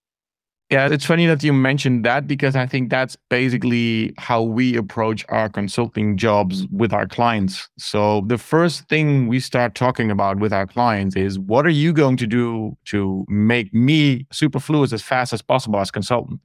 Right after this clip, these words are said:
For example, hiring an agile coach in your organization, I think that is a dysfunction. The reason why I'm saying that is that,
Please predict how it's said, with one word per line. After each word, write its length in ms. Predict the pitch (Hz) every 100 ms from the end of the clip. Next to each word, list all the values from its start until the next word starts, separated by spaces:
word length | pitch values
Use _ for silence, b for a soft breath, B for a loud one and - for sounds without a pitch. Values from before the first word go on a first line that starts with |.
| -
For 100 | 147
example, 420 | 143 147 143 139
hiring 480 | 139 151 160 147 131
an 60 |
agile 380 | 131 143 131 104
coach 300 | - 104 95
in 120 | 107
your 160 | 107 104
organization, 720 | 104 104 98 98 98 110 131 - _ _ _ _ _ -
I 140 | 127
think 260 | 135 160 139
that 160 | 139
is 160 | 156 139
a 60 |
dysfunction. 720 | 107 123 117 143 151 - 147 139
The 120 | 131
reason 240 | 160 185 156
why 140 | 135
I'm 100 | 127
saying 380 | - 196 175 113
that 200 | 98 101
is 280 | 101 98 95
that, 320 | 101 107